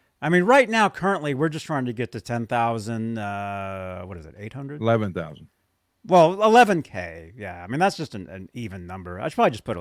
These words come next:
Speaker 1: eleven K on there. Uh, currently, we're trying to get to ten, eleven K, you know, YouTube subscribers. But, but, uh, again, two hundred thousand subscribers,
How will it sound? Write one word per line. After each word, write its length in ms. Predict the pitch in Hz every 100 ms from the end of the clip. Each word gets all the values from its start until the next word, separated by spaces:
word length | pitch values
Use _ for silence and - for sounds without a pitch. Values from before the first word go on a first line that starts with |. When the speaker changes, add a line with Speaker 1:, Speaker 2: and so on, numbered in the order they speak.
| -
Speaker 1:
eleven 300 | 92 87 85
K 180 | 85 82
on 140 | 82
there. 200 | 82 85
Uh, 160 | 85 82 _ _ _ _ _ _ _ _ _ _ _ _ _
currently, 480 | 196 262 254 190 165
we're 120 | 160
trying 180 | 202 196
to 80 | 165
get 140 | 143
to 100 | 147 _ _ _
ten, 240 | - 240 202 170 -
eleven 380 | 247 269 220 175
K, 500 | 139 127 120 113 92 _ _ _ -
you 180 | 135 135
know, 80 | 123
YouTube 460 | 113 117 110 113 87
subscribers. 640 | 87 95 87 80 82 92
But, 240 | 87 82 - _ _ _ _ _ _ _ - - _ _
but, 300 | 104 92 -
uh, 240 | 90 87 90
again, 380 | 170 202 101 -
two 160 | 175
hundred 360 | 185 185 175 -
thousand 480 | 170 175 185 156 165
subscribers, 920 | 156 - 175 165 147 104 95 98